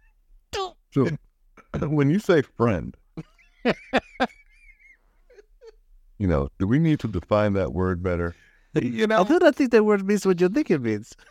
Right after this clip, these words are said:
Speaker 2: <laughs> we, we treat each other like the three of us treat each other, pretty much. So,
Speaker 3: No,
Speaker 2: so
Speaker 3: no, I would never do that to you.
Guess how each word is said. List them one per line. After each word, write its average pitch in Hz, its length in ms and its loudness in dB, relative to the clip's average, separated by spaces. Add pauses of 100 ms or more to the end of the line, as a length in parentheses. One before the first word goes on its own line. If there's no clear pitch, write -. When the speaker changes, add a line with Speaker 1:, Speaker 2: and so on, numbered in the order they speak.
(220)
Speaker 2:
<laughs> - 280 -20
we, 208 380 -8 (840)
we 180 200 2
treat 214 320 2
each 190 220 0
other 170 420 2 (220)
like 135 360 0
the 143 120 0
three 156 240 0
of 127 80 0
us 131 200 0
treat 120 240 0
each 104 200 -2
other, 110 200 0
pretty 113 320 -2
much. 95 300 -4
So, 127 500 -2 (720)
Speaker 3:
No, 123 720 4
Speaker 2:
so 104 60 -4
Speaker 3:
no, 104 340 4
I 110 140 2
would 101 300 -2
never 104 600 0
do 85 280 -2
that 80 320 -4
to - 140 -4
you. 71 360 -6